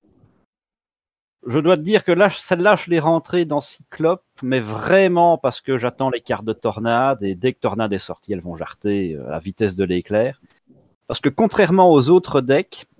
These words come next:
ici, la, l'intérêt de mettre une ressource double bleue, vu que la plupart de mes alliés ne sont pas bleus, n'a pas d'intérêt. Alors que ça, voilà, je vais pouvoir au moins un peu l'utiliser. Mais encore une fois, pour moi, c'est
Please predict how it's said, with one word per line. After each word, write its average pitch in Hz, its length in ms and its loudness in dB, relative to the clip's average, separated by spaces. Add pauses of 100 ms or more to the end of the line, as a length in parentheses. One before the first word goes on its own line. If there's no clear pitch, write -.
(120)
ici, 156 460 -4
la, 123 500 4
l'intérêt 170 460 2
de - 80 -4
mettre 143 240 -4
une 143 60 -2
ressource 143 440 -6
double 139 400 0
bleue, 147 540 4 (360)
vu 131 120 -12
que - 40 -6
la 127 80 2
plupart 131 360 0
de 123 80 -2
mes 123 220 -2
alliés 127 280 0
ne 120 100 -2
sont 101 220 -10
pas 135 200 0
bleus, 139 380 0 (800)
n'a 113 460 -6
pas 156 160 0
d'intérêt. 127 500 -2 (120)
Alors 104 260 -4
que 127 100 0
ça, 160 480 2 (680)
voilà, 120 320 2
je - 80 -10
vais 107 80 -8
pouvoir 120 300 0
au 117 80 0
moins 127 180 2
un 117 40 2
peu 123 140 -4
l'utiliser. 120 840 -4 (420)
Mais 131 240 -2
encore 147 480 0
une 147 100 -4
fois, 120 520 0 (100)
pour 127 160 -10
moi, 117 300 -2
c'est 113 200 -10